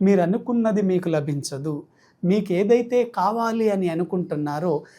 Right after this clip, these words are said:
మీ ఇంటర్నల్ సోల్లోనే ఉంది. All powers within you. విశ్వపు శక్తి అంతా మీ అంతరంలోనే దాచి ఉంది. కాబట్టి ఎప్పుడైతే మీరు నేమ్ చాంటింగ్ ద్వారా మీ సోల్తో కనెక్ట్ అవుతారో,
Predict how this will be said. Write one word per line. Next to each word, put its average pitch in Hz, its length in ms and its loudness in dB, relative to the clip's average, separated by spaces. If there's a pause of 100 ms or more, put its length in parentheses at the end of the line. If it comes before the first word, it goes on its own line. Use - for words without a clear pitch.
(160)
మీ 208 240 -2
ఇంటర్నల్ 226 560 4
సోల్లోనే 220 680 8
ఉంది. 175 300 0 (360)
All 262 120 2
powers 220 600 0
within 156 360 -4
you. 143 100 -6 (560)
విశ్వపు 240 380 4
శక్తి 233 420 0
అంతా 208 320 2
మీ 185 160 -2
అంతరంలోనే 190 720 0
దాచి 160 420 -2
ఉంది. 143 380 -10 (400)
కాబట్టి 254 520 4
ఎప్పుడైతే 262 440 6
మీరు 220 220 2
నేమ్ 220 380 2 (120)
చాంటింగ్ 196 480 2
ద్వారా 151 480 2 (360)
మీ 202 120 6
సోల్తో 285 880 10
కనెక్ట్ 196 520 -2
అవుతారో, 151 680 -2